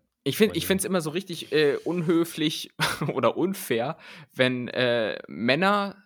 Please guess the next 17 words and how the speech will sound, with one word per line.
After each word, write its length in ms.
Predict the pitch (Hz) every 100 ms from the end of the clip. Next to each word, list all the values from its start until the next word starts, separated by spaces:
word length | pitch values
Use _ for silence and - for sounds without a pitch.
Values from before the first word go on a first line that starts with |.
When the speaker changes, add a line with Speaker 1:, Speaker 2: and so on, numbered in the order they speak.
| _
Speaker 1:
komplett 640 | - 135 127 143 - - -
volles 500 | - 170 190 185 156
Haar 280 | 151 151
haben 320 | 131 107 117 -
oben, 300 | 127 147 180 - - -
aber 300 | 156 175 170
dann 160 | 165
auch 120 | -
noch 100 | 165
mit 100 | 160
so 80 | 147
einem 80 | 135
krassen 300 | - 160 147
Bart 240 | 131 147
gesegnet 420 | - 101 101 - 190
Speaker 2:
Ja. 60 |
Speaker 1:
sind. 160 | 233